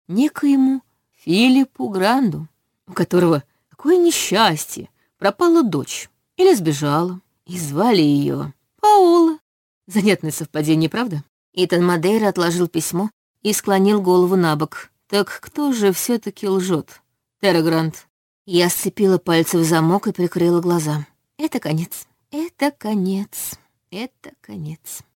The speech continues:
звучало в голове в такт бухающему сердцу. Что мне ему ответить?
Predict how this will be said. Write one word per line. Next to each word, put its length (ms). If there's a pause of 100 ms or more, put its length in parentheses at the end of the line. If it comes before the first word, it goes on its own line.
(320)
звучало 500
в 60
голове 500 (260)
в 200
такт 300
бухающему 680
сердцу. 500 (280)
Что 240
мне 140
ему 140
ответить? 480